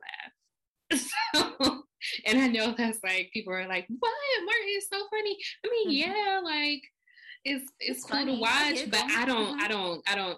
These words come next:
Speaker 1: I never just, <laughs> like, I just, like, <laughs>
Speaker 2: I feel the same way.
Speaker 1: Yeah, so I'm like, never made me laugh for real. Actually, I'll list off some of the ones we had when we played,
Speaker 2: Okay.
Speaker 1: uh,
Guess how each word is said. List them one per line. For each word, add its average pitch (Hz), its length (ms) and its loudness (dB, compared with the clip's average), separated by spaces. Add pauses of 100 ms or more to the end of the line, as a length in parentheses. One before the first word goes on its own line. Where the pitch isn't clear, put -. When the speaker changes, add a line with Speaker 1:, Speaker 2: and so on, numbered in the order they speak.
Speaker 1:
I 190 60 0
never 170 500 -2
just, 160 200 -4 (140)
<laughs> 359 800 -4
like, 156 260 -4 (480)
I 190 60 -6
just, 202 320 -4 (100)
like, 175 220 -6 (140)
<laughs> 392 120 0 (560)
Speaker 2:
I 269 60 -6
feel 247 180 -2
the 202 120 -8
same 180 240 -10
way. 165 260 -10 (320)
Speaker 1:
Yeah, 202 320 2
so 233 180 0
I'm 247 120 4
like, 285 260 2
never 190 340 -2
made 190 240 0
me 185 140 -4
laugh 156 260 0
for 151 120 -10
real. - 240 -8 (500)
Actually, 294 400 2
I'll 247 180 4
list 220 240 2
off 185 200 2
some 190 180 -2
of 175 60 -2
the 175 100 2
ones 165 260 -2
we 165 160 0
had 147 380 -2 (300)
when 175 160 -2
we 156 200 0
played, 165 440 0
Speaker 2:
Okay. 415 180 -4
Speaker 1:
uh, 151 120 -10